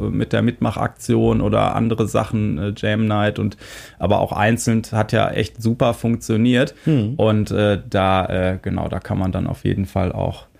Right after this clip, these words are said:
Speaker 1: sich eigentlich noch mehr zurücklehnen und, äh, genau, ich hab dann auch mal noch mal so Stunden gezählt, ne? Es ist ja wirklich so, wenn du halt vierzig Mal die Woche fünfundvierzig Minuten machst, irgendwie mit Vor- und Nachbereitung hast du schon eine Vollzeitstelle so ungefähr, ne?
Speaker 2: Mhm.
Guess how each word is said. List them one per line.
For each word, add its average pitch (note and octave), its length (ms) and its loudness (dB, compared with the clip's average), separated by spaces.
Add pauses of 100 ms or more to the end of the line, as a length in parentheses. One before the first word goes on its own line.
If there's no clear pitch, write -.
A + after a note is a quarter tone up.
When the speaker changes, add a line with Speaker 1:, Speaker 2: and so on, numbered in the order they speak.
(320)
Speaker 1:
sich - 240 0
eigentlich B2 540 0
noch A#2 280 -4
mehr A2 220 0
zurücklehnen G#2+ 880 0
und, G2 320 -2
äh, G2 220 2 (400)
genau, G2+ 260 4
ich G2 80 2
hab B2+ 80 4
dann A#2+ 140 0
auch G#2 100 0
mal A#2 100 4
noch G#2+ 140 2
mal A2 140 2
so G#2 100 2
Stunden C3 500 2
gezählt, G2+ 560 0
ne? A2 100 2
Es A2 100 -2
ist A#2 100 -4
ja A2+ 100 4
wirklich - 220 2
so, G#2+ 160 0
wenn G2+ 140 0
du G#2 60 2
halt G2+ 120 0
vierzig B2 440 0
Mal A2+ 160 2
die A2 120 2
Woche A2+ 220 0
fünfundvierzig A#2 580 -2
Minuten C#3 380 2
machst, C3+ 300 0
irgendwie B2 480 0
mit A#2 140 0
Vor- A#2+ 180 0
und A#2+ 40 2
Nachbereitung A#2 640 0
hast A#2 220 -2
du A#2 60 0
schon A2+ 180 0
eine A2 80 2
Vollzeitstelle D3 760 0
so C#3+ 140 0
ungefähr, C#3+ 480 2
ne? A#2+ 140 4
Speaker 2:
Mhm. G2+ 60 -2